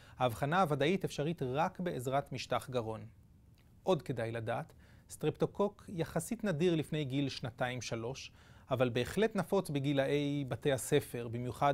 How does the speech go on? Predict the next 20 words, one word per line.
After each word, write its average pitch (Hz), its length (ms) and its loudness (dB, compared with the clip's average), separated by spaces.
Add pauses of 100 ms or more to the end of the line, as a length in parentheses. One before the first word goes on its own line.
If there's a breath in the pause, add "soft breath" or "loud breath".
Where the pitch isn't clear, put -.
(120)
בחורף 120 800 0
ובאביב. 117 540 -2 (720 loud breath)
ואז 165 200 10
נשאלת 156 400 2
השאלה, 120 420 -4 (520 loud breath)
למה 208 220 6
רופאי 196 220 2
הילדים 190 240 4
כל 190 140 -2
כך - 140 0
מתעקשים 175 420 -2
על 165 100 -2
המשטח? - 580 -6 (380)
ובכן, 196 400 -2
ראשית, 151 540 -4
ברוב 185 240 4
המקרים, 143 480 -2
היות 151 220 0
שמדובר 147 440 4
בווירוסים, 127 680 0